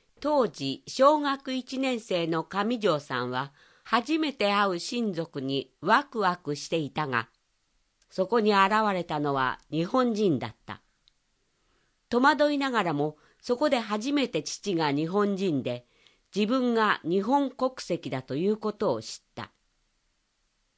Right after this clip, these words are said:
光彦さんは七歳から中国で生活を送ることになった。つい日本語を話してしまうと、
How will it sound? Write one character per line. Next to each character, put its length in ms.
光 320
彦 220
さ 180
ん 120
は 280
七 320
歳 280
か 160
ら 140
中 280
国 320
で 100
生 300
活 380
を 120
送 240
る 80
こ 160
と 100
に 180
な 100
っ 160
た。 160
つ 180
い 280
日 160
本 300
語 220
を 40
話 380
し 40
て 120
し 180
ま 160
う 80
と、 260